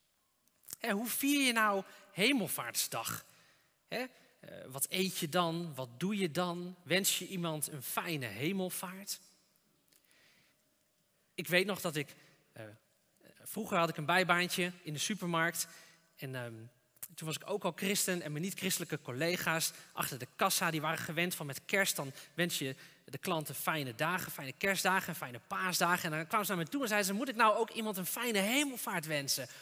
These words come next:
Of werkt dat zo niet?" Wat ook niet meehelpt is de naam hemelvaart.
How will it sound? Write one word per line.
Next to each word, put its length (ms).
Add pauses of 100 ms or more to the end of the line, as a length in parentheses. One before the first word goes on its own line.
(160)
Of 240 (120)
werkt 240
dat 140
zo 240
niet?" 300 (1600)
Wat 160
ook 120
niet 140
meehelpt 460
is 140
de 120
naam 320
hemelvaart. 1000